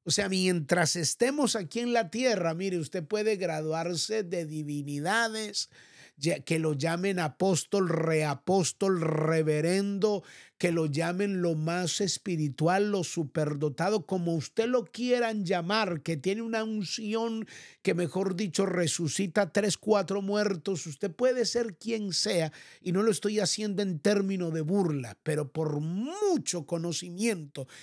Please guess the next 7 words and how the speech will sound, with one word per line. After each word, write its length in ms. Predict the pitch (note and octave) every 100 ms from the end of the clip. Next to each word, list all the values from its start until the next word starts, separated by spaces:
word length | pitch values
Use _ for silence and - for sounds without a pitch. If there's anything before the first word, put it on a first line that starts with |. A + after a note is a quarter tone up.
| -
y 140 | G#3
profundidad 880 | D3+ F3+ D#3+ F#3 F3 E3 E3+ D#3+ G#3
de 80 | A3+
revelación 1120 | G#3 F3+ F#3+ E3 D#3 D#3 C3 - A3 C4+ A3
que 140 | D#3 G3+
usted 300 | D#3 - F3
tenga, 400 | B3+ G#3+ D3